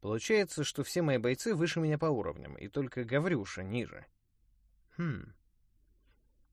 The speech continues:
А я, в случае чего, могу нехило так удивить какого-нибудь П К или даже немаленькую такую группу нападающих. Идет такой нуб, сутого с хвостиком уровня. Одет вроде добротно, но ничего невероятного.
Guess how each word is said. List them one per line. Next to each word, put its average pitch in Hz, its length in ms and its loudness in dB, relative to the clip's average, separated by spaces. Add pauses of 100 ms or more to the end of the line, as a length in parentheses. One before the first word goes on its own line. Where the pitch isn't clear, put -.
А 101 120 -8
я, 165 360 2
в 156 80 -8
случае 165 340 -4
чего, 156 400 2
могу 123 400 0
нехило 175 540 0
так - 220 -2
удивить 214 420 0
какого-нибудь 131 680 0
П - 180 -2
К 156 360 4 (1080)
или 139 220 6
даже 151 260 8
немаленькую 120 520 4
такую 269 280 2
группу 269 320 2
нападающих. 123 600 0 (1400)
Идет 170 240 2
такой 139 260 4
нуб, 131 280 0 (380)
сутого 143 340 0
с 131 60 -4
хвостиком 127 460 -2
уровня. 123 420 -2 (340)
Одет 247 260 6
вроде 139 260 6
добротно, 214 480 4
но 233 200 4
ничего 160 300 2
невероятного. 110 760 -2